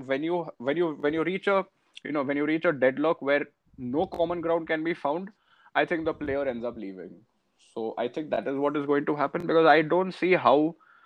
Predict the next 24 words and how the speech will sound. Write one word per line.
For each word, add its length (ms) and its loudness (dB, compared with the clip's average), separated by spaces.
because 220 0
Chelsea 440 2
are 100 6
one 240 2
where 160 4
they 200 0
don't, 320 -2
you 80 -4
know, 220 -4
throw, 420 -2
throw 140 0
big 200 -2
money 240 -4
at 140 -4
players. 240 -2
I 60 -4
mean, 160 -4
like, 220 -6
uh, 100 -4
contract, 600 -2
uh, 60 -4
wise, 260 -6
obviously 380 -10
not, 180 -10